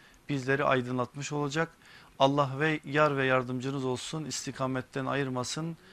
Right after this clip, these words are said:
Amin. Fransa'dan bir kardeşimiz, ismi yok. Biz de bu kardeşimize selamlarımızı, muhabbetlerimizi iletiyoruz. Onun aracılığıyla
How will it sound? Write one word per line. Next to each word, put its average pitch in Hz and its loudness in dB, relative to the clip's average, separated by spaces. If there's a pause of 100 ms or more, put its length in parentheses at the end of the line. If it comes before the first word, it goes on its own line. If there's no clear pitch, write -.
(180)
Amin. 139 0
Fransa'dan 139 -2
bir 135 -6
kardeşimiz, 127 -4
ismi 131 -4
yok. 160 0 (520)
Biz 135 -2
de 131 0
bu 135 -6
kardeşimize 131 0 (340)
selamlarımızı, 123 0
muhabbetlerimizi 120 -2
iletiyoruz. 120 -4
Onun 123 0
aracılığıyla 120 0